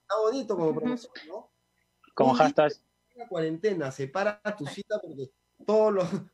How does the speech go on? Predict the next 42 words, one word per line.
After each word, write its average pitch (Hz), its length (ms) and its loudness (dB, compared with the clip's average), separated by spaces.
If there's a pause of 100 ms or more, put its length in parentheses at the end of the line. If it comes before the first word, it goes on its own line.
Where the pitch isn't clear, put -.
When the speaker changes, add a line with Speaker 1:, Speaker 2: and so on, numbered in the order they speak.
(120)
Speaker 1:
todos 220 340 6
la, 214 240 0
todos 247 280 6
los, 196 300 6
los, 170 880 -4
las 170 120 2
veterinarias 196 600 2
van 208 140 -2
a - 20 -2
estar 220 280 -2 (440)
full 220 240 -2
de 208 80 6
baños. 165 380 0 (300)
Y 143 40 -10
si - 220 -12
quieres 143 280 4
Speaker 3:
Ujú. 143 120 -10 (300)
Speaker 1:
bañar 190 180 0
a 226 120 -2
tu 190 100 -2
mascota, 247 460 -2 (360)
vas 185 120 -8
a 190 60 -8
tener 196 140 -4
que 196 80 -8
esperar. 185 420 -2 (340)
Ahorita 247 560 -2 (1700)
ganas 170 300 -2
tiempo, 131 360 -8
¿ah? 117 80 -18 (100)
Ojo, 175 300 -4
¿ah? 147 60 -8 (560)
Ya 160 80 -12
saben, 175 220 -8
en 143 80 -8
todas 196 200 -2
las - 100 -12
sedes 202 340 0
empiecen 185 320 -10
a 175 60 -6
separar 165 420 -4
sus 165 420 -6